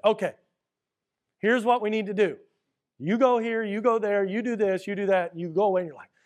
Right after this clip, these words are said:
"Yeah, but they didn't quite get it all the way right. You know, they didn't quite understand. They really did hit me first."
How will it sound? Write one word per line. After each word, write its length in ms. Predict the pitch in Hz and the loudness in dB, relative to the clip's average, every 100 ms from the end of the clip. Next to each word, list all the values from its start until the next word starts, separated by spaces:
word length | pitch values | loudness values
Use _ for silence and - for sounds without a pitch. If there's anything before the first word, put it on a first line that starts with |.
| _ _ | _ _
"Yeah, 120 | - | -16
but 180 | 156 135 _ - | -14 -14 _ -8
they 100 | 196 | -8
didn't 220 | 160 - | -8 -12
quite 300 | - 185 185 | -10 -10 -6
get 100 | 196 | -6
it 80 | 185 | -4
all 120 | 185 | -4
the 120 | 185 | -6
way 80 | 190 | -8
right. 280 | 180 160 _ _ _ _ | -10 -16 _ _ _ _
You 80 | 143 | -6
know, 100 | 175 | 0
they 120 | 262 | 0
didn't 180 | 285 226 | 0 -6
quite 200 | 226 254 | -6 -4
understand. 600 | 247 247 - 254 233 147 _ _ | -4 -4 -6 -6 -6 -8 _ _
They 100 | 269 | -2
really 260 | 311 330 330 | 2 2 2
did 220 | 269 392 | 4 2
hit 180 | 269 311 | 2 0
me 140 | 240 | -2
first." 420 | 220 226 - - | -2 -2 -4 -10